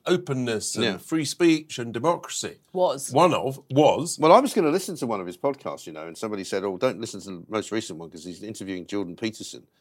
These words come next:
Speaker 2: and it's four hours long." And I
Speaker 3: And
Speaker 2: went,
Speaker 3: it's
Speaker 2: "No."
Speaker 3: wonderful.
Speaker 2: Well, no, I haven't got four hours to spare.
Speaker 3: Oh, you put it on in the car as you're driving
Speaker 2: I haven't got
Speaker 3: along.
Speaker 2: four hours to spare in the car either, unless I'm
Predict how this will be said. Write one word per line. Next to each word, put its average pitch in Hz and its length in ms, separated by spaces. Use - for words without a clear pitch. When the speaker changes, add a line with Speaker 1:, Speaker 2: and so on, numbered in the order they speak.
Speaker 2:
and 95 100
it's 95 100
four 117 380
hours 98 240
long." 104 280
And 92 80
I 90 40
Speaker 3:
And 87 80
Speaker 2:
went, - 100
Speaker 3:
it's 180 60
Speaker 2:
"No." - 60
Speaker 3:
wonderful. 185 600
Speaker 2:
Well, 175 200
no, 180 180
I 170 80
haven't 180 140
got 139 160
four 131 260
hours 110 180
to 101 60
spare. 175 400
Speaker 3:
Oh, - 60
you 285 60
put - 160
it 311 40
on 294 120
in 226 80
the 202 60
car 170 360
as 156 140
you're 151 80
driving 156 320
Speaker 2:
I 190 80
haven't 233 160
got 202 60
Speaker 3:
along. 151 100
Speaker 2:
four 185 100
hours 156 120
to 143 60
spare 147 200
in 131 80
the 123 80
car 208 340
either, 135 240
unless 120 220
I'm 110 180